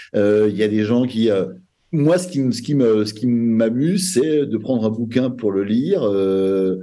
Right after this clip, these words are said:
à l'ombre, euh, d'un, de, de l'arbre de mon jardin, ou, euh,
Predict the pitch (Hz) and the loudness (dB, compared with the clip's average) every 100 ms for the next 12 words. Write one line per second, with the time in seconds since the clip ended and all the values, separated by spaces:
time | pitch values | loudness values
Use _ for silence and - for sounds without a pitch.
0 | 92 - 98 110 123 104 98 92 92 85 | -12 -4 0 2 2 2 2 2 0 -2
1 | - - _ - 110 101 98 95 92 95 | -6 -12 _ -4 -2 -2 -2 0 0 0
2 | 92 95 98 110 107 101 101 95 98 110 | 0 0 0 0 -2 -2 -2 -2 -2 0
3 | 123 156 147 123 127 113 101 92 - | 0 2 2 2 2 2 0 -2 -12